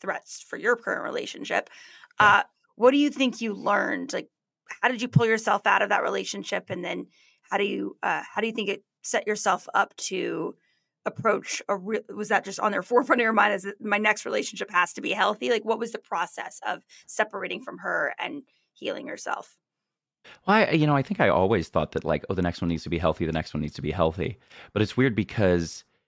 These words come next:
Speaker 2: you know, kind of what you mentioned previously about breaking up and that you learn a lot of things is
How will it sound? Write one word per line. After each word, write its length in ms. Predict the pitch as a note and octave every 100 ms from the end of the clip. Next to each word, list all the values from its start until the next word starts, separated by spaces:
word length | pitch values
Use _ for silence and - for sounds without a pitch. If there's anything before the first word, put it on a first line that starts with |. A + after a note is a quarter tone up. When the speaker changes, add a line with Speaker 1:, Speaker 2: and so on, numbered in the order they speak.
| _ _ _ _ _ _
Speaker 2:
you 120 | G#2 G2+
know, 160 | F2
kind 200 | - G#2
of 60 | F2
what 140 | F2+
you 40 | E2+
mentioned 240 | D#2+ E2+
previously 380 | C#3 C#3+ G2+ E2+
about 200 | - -
breaking 320 | F2 - F2
up 280 | F2 E2+ - -
and 160 | F2
that 100 | E2
you 100 | E2
learn 200 | D#2+ G2 G2
a 40 |
lot 140 | E2 C#2+
of 80 |
things 480 | - - - - - _ _ _ _
is 580 | G2+ F#2 F2 F2 D#2+ -